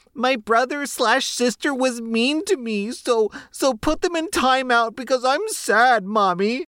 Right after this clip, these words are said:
That really shows why this guy is having such a hard time finding a girl to date. O P, not the butthole. I'm giving you zero out of five buttholes.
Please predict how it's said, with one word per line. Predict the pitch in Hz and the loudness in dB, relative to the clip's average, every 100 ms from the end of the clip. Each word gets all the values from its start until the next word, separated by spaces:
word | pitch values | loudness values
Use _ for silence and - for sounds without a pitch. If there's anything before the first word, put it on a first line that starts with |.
| _ - | _ -12
That | 82 95 120 | -4 -2 -2
really | 104 110 120 120 | -2 0 0 0
shows | - 110 113 95 | 0 0 0 -2
why | 95 104 | -2 0
this | 104 104 | 0 -2
guy | 117 104 | -2 0
is | 104 | 0
having | 107 104 104 104 | -2 -2 -2 -2
such | - - 127 107 | -2 -2 -2 -2
a | 113 | -2
hard | 90 107 104 | 0 -2 -2
time | - 101 104 | -2 -2 -2
finding | 95 104 98 101 | -2 -2 -2 -2
a | 101 | -2
girl | 98 101 | 0 -2
to | 92 98 | -2 -4
date. | 95 95 95 - - _ _ | -4 -6 -8 -14 -16 _ _
O | 147 147 | 0 0
P, | 143 131 110 95 | 0 0 0 -4
not | 101 101 104 101 - | -6 -2 0 0 -2
the | 87 | -4
butthole. | 92 92 87 80 78 - | -4 -4 -6 -8 -12 -8
I'm | 127 139 | -4 -2
giving | 127 120 | -2 -2
you | 110 98 | -2 -2
zero | 101 98 | -2 0
out | 107 95 | -2 -4
of | - | -4
five | 98 95 85 | -4 -4 -4
buttholes. | 101 95 82 - - - | -6 -4 -8 -12 -14 -20